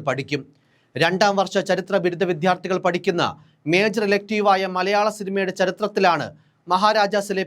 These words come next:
പൂർവ്വ വിദ്യാർത്ഥിയായ മമ്മൂട്ടി ഇടം പിടിച്ചത്. സെൻസിംഗ് സെല്ലുലോയിഡ് മലയാള സിനിമയുടെ ചരിത്രം എന്ന പേപ്പറിലാണ് കോളേജിലെ പൂർവ്വ വിദ്യാർത്ഥി കൂടിയായ മമ്മൂട്ടിയെക്കുറിച്ചുള്ള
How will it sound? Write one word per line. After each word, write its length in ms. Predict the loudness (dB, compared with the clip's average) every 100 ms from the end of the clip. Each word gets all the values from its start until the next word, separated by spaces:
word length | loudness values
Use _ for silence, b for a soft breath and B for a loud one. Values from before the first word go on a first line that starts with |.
| -2
പൂർവ്വ 260 | 0 0 0
വിദ്യാർത്ഥിയായ 720 | -2 0 0 2 2 2 0 -4 b b -2
മമ്മൂട്ടി 400 | 2 0 0 0
ഇടം 160 | 0 0
പിടിച്ചത്. 380 | -4 -4 -2 -2 -2 _ _ _ 0
സെൻസിംഗ് 460 | 2 2 0 -2 0
സെല്ലുലോയിഡ് 500 | 0 2 4 4 2
മലയാള 300 | 0 2 2 0
സിനിമയുടെ 340 | -4 -2 -2 0
ചരിത്രം 320 | -2 -2 -2 -2
എന്ന 120 | 2
പേപ്പറിലാണ് 540 | 0 2 2 4 4 0 -8 b b b
കോളേജിലെ 440 | 2 4 2 0 -2 0
പൂർവ്വ 240 | 0 2 0
വിദ്യാർത്ഥി 440 | -2 0 -2 -2 -4
കൂടിയായ 440 | 0 2 2 0 -4
മമ്മൂട്ടിയെക്കുറിച്ചുള്ള 800 | -4 -4 -2 -2 -4 -2 -2